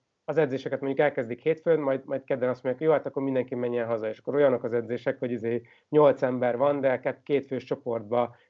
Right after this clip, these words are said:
és akkor ja, otthon kell készülni, mert az a kondíciót meg kell tartani, tehát egyrészt van egy ilyen része. Nyilván a másik része meg ugye a pénzügyi, tehát hogy ugye arról van szó, hogy mondjuk egy tizenöt-húsz milliót kereső játékos persze úgymond könnyebben lemond arról a pénzről, de ugyanakkor itt arról, arról nem szabad elfelejtkezni, hogy,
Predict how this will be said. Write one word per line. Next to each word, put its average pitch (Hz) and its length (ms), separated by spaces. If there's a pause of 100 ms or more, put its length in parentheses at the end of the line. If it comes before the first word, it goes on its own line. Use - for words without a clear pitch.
és 131 80
akkor 135 340
ja, 143 180
otthon 131 280
kell 120 180
készülni, 143 400
mert 113 140
az 107 80
a 110 60
kondíciót 131 520
meg 135 160
kell 131 200
tartani, 135 460
tehát 139 180
egyrészt 143 220
van 151 120
egy 127 140
ilyen 135 260
része. 151 600 (520)
Nyilván 208 320
a 196 160
másik 196 340
része 190 220
meg 165 140
ugye 123 160
a 117 60
pénzügyi, 143 460
tehát 135 200
hogy 131 180
ugye 131 160
arról 131 280
van 123 160
szó, 127 180
hogy 123 100
mondjuk 120 280
egy 123 240 (340)
tizenöt-húsz 127 560
milliót 123 320
kereső 123 800
játékos 131 640 (120)
persze 131 280
úgymond 123 260
könnyebben 120 680
lemond 117 380
arról 120 280
a 123 60
pénzről, 131 380
de 135 100
ugyanakkor 139 420
itt 147 160
arról, 151 260
arról 156 100
nem 170 120
szabad 135 220
elfelejtkezni, 131 500
hogy, 147 200